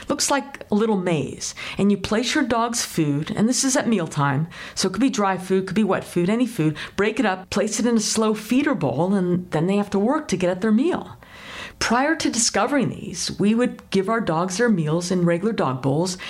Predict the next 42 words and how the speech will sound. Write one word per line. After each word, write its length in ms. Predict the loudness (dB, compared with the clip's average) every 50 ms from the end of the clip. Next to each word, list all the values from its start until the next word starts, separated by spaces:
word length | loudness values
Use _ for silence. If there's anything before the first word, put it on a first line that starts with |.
| -4 0
and 140 | 2 2
they 80 | 2 2
would 100 | 0 -2
eat 240 | 0 2 0 2 2
so 180 | 2 0 0
fast, 760 | -2 -2 -2 0 0 0 0 -2 -4 -2 0 0 -2 -2 0 0
swallowing 540 | 0 2 2 2 2 2 2 2 2 2
their 100 | 2 2
food 340 | 0 -2 -2 0 2 2 2
without 320 | 2 0 0 0 -2 -2 0
chewing 340 | 0 0 2 2 2 2
it, 200 | 0 -2 -2 -6 -8 -14 -6 -2
and 140 | 2 2 2
they'd 120 | 2 2
be 120 | 0 -2 -2
done 300 | 0 2 2 2 2 0
with 120 | 0 0
their 120 | 2 2 2
meal 400 | 4 4 2 2 2 2 0 0
in 100 | 2 2
less 240 | 2 2 0 0 -2
than 120 | -2 0
two 180 | 0 2 2 2
minutes. 480 | 2 0 -4 -8 -8 -8 -8 -8 -8 -12 -16 -20 -20 -20 -20 -12 -4 0
With 200 | 0 0 2 2
these 180 | 2 2 2
slow 360 | 2 0 0 0 2 2 2
feeder 400 | 0 -2 0 0 2 2 2 2
bowls, 400 | 2 0 0 0 0 0 0 0
it 120 | 0 0 2
now 260 | 2 2 2 2 0
takes 340 | -2 0 0 0 0 0 0
our 80 | 0
dogs 340 | 2 2 2 0 0 0 0
maybe 260 | 0 2 2 2 0
ten, 580 | 0 -2 -4 -2 0 2 2 4 4 2 2 0
fifteen 580 | -2 0 0 0 0 0 0 2 4 4 4 4
minutes 440 | 2 2 0 0 -2 -2 -4 -6 -4
to 100 | -4 -4
finish 360 | -2 0 -2 0 0 0 2
a 60 | 2
meal. 420 | 2 4 4 2 0 -2 -4 -8